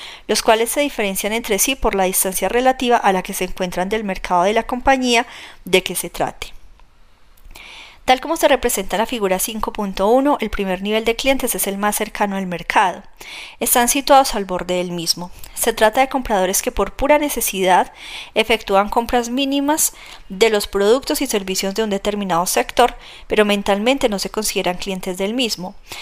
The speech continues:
Están a la espera de saltar del barco y dejar el sector tan pronto como se les presente una oportunidad. Sin embargo, si se les ofrece un salto en valor, no solamente se quedarán, sino que su frecuencia de compra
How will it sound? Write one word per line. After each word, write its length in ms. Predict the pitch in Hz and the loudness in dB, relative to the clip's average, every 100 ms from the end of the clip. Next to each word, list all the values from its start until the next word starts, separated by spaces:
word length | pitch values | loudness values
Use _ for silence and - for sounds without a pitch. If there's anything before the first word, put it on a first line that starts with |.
| - - | -16 -4
Están 260 | 214 - 233 | -2 4 4
a 60 | 262 | 6
la 100 | 294 | 4
espera 360 | - 214 196 | 4 2 4
de 100 | 220 | 4
saltar 380 | 226 214 196 180 | 4 0 -2 -2
del 160 | 196 208 | -4 6
barco 360 | 254 262 262 | 4 6 -2
y 60 | 214 | -2
dejar 300 | 190 180 175 | -2 -2 0
el 80 | 185 | 0
sector 400 | 214 - 185 - | -2 -2 -4 -2
tan 240 | 208 208 | -2 0
pronto 320 | 247 254 262 | 0 2 0
como 180 | 214 202 | 0 0
se 140 | 202 | -2
les 160 | 185 - | -4 -4
presente 340 | 190 190 180 | -6 -6 -6
una 140 | - 180 | -6 -4
oportunidad. 720 | 190 180 185 175 156 165 - - - - - - - - | -4 -6 -8 -8 -6 -8 -8 -16 -20 -20 -16 -16 -16 -6
Sin 240 | - 240 | 0 2
embargo, 540 | 233 220 233 254 370 349 | 2 6 6 6 -4 -4
si 160 | 262 | -2
se 80 | 240 | 0
les 160 | 208 214 | 2 0
ofrece 380 | 208 208 220 233 | -2 -2 -2 -4
un 80 | |
salto 320 | - 254 254 269 | 2 2 2 -2
en 100 | 214 | 0
valor, 340 | 196 233 294 | 2 4 2
no 140 | 175 | -2
solamente 460 | 180 208 214 220 220 | -4 0 0 0 -4
se 120 | 220 | -4
quedarán, 460 | - 190 175 208 269 | -2 0 4 2 2
sino 340 | - 208 190 | -2 -2 -4
que 160 | - 240 | -2 0
su 240 | - 302 | 0 -2
frecuencia 680 | - 294 - 247 220 240 247 | 0 0 2 2 2 0 0
de 120 | 240 | -2
compra 420 | - 226 208 226 | 2 2 4 -2